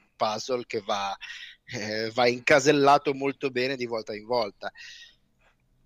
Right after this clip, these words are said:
Secondo me questo modulo gli permette di rendere un pochino più strutturata la squadra, un pochino più,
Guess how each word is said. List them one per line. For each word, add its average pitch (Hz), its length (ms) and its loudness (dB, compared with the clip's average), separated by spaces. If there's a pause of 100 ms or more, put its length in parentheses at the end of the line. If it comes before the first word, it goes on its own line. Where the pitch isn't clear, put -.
(540)
Secondo 202 380 0
me 214 140 0
questo 180 320 0
modulo 160 360 2
gli 131 120 -2
permette 156 720 0
di 123 360 -6 (1500)
rendere 151 360 6
un 139 100 4
pochino 160 380 6
più 139 160 6
strutturata 131 640 4
la 131 80 6
squadra, 117 480 0
un 110 80 -16
pochino 139 320 -10
più, 120 440 -8